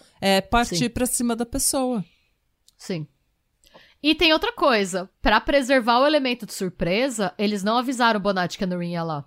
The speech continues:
Speaker 1: Hum.
Speaker 2: Ele só ficou sabendo que ele tinha uma visita quando anunciaram que ela ia visitá-lo.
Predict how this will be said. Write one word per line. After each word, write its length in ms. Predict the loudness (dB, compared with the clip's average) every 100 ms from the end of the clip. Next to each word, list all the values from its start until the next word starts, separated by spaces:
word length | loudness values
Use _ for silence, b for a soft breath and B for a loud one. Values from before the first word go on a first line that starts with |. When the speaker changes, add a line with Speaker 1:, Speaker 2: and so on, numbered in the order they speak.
| -6
Speaker 1:
Hum. 460 | -4 -2 -2 -4 -8 _ _ _ _ _ -4
Speaker 2:
Ele 220 | 0 0
só 220 | 0 0
ficou 260 | 0 -2 -2
sabendo 720 | -2 -2 0 -2 -4 -6 -8 -10 _ _
que 80 | -2
ele 100 | -2
tinha 220 | 0 0
uma 120 | 2 0
visita 600 | -2 0 -2 -2 -4 -2
quando 220 | -2 -2
anunciaram 640 | -4 -6 -2 2 2 2
que 80 | 0
ela 100 | 0
ia 100 | 0
visitá-lo. 800 | 0 -6 -4 -2 0 -2 -8